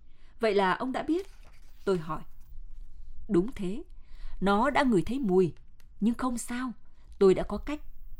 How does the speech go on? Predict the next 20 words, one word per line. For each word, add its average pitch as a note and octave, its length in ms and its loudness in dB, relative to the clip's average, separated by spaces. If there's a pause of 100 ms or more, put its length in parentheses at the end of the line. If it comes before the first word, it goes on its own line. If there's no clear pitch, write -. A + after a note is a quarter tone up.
(960)
Thằng D#3+ 220 -2
Tân F#3+ 220 0
tỉnh E3+ 300 0
bơ A3+ 260 0 (100)
nói. F3+ 220 -4 (880)
Nó B3 160 4
đưa D#4+ 140 6
ra B3+ 280 0
một G3 200 2
tờ D#3+ 140 -2
giấy G3+ 380 0 (240)
có A#3 120 2
ghi D4+ 180 4
chép F4 240 -2
đầy F3 240 2
đủ. D#3+ 220 0 (680)
Không A3+ 320 0
đợi D#3 120 -2
tôi F#3+ 160 0
nói, E3+ 320 -4